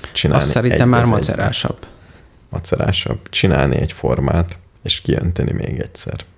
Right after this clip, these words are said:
Speaker 2: Igen, hát
Speaker 1: Mi-,
Speaker 2: lehet,
Speaker 1: minden
Speaker 2: hogy
Speaker 1: egyes, mi öntünk a cégnél ilyen dolgokat, a legkisebb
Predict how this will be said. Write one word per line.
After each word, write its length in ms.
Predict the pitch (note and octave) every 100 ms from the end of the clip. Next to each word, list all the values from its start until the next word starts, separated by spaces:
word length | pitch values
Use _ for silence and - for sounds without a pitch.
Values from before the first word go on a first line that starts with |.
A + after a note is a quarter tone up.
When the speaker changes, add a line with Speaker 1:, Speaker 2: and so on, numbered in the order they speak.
| -
Speaker 2:
Igen, 320 | - - C3
hát 100 | F4
Speaker 1:
Mi-, 80 | F#2+
Speaker 2:
lehet, 180 | A#2 G#2+
Speaker 1:
minden 340 | A#2+ F#2+ F2 A#1
Speaker 2:
hogy 60 |
Speaker 1:
egyes, 460 | A1+ A#1+ E2 F2 - - - - - _
mi 340 | - D2+ F2 C#2
öntünk 480 | E2+ D2+ - -
a 80 | -
cégnél 480 | - - - C#2+ A#1+
ilyen 220 | A1+ G#1+
dolgokat, 680 | - D2 F2 F2 - - - - -
a 100 | -
legkisebb 840 | E2+ F2 - - - - A#1 B1+